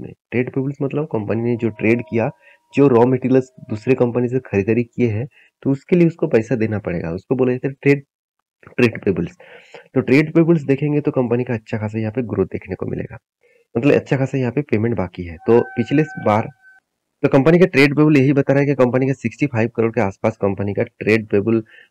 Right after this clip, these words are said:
मतलब अभी बाकी था, मगर company इस बार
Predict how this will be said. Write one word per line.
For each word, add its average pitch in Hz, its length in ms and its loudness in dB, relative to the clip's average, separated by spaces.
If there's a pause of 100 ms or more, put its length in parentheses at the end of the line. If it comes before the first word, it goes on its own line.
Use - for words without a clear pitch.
(140)
मतलब 113 300 2 (200)
अभी 123 260 4
बाकी 104 440 0
था, 110 260 -4 (320)
मगर 110 180 0
company 117 400 2
इस 104 120 -4
बार 120 240 4